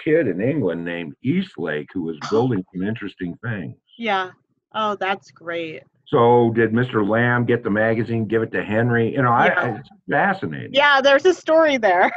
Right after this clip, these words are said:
Speaker 2: <laughs> We
Speaker 1: Yeah.
Speaker 2: <laughs> Yeah, very good. Okay, well, is there, um, anything else you wanted to share that we didn't have a chance to cover?
Speaker 1: Well, um, I, I think, you know, my, my motto has always been that preservation doesn't cost, it pays.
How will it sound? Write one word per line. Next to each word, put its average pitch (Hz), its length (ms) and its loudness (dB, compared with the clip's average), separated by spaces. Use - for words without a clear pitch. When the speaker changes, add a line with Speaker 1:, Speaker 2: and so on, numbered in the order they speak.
Speaker 2:
<laughs> 381 200 0
We 330 180 2
Speaker 1:
Yeah. 131 440 2
Speaker 2:
<laughs> - 40 -8
Yeah, 202 340 -2
very 214 320 0
good. 185 260 -4
Okay, 359 320 4
well, 302 180 6
is 311 120 6
there, 320 220 4
um, 262 320 6
anything 403 420 0
else 339 280 2
you 320 100 -4
wanted 302 300 2
to 294 100 -10
share 277 260 0
that 262 120 -4
we 254 100 -8
didn't 277 240 -4
have 269 100 -2
a 262 60 -10
chance 262 400 -8
to 269 140 -10
cover? 320 580 -2
Speaker 1:
Well, 170 280 4
um, 135 520 2
I, - 120 -2
I 175 100 -2
think, 175 260 -2
you 170 100 0
know, 147 160 2
my, - 240 -8
my 170 260 -6
motto 156 440 2
has 117 100 0
always 123 240 2
been 117 160 -2
that 101 140 -4
preservation 107 500 -2
doesn't 95 260 -4
cost, 92 400 -2
it 76 120 -14
pays. 87 440 -6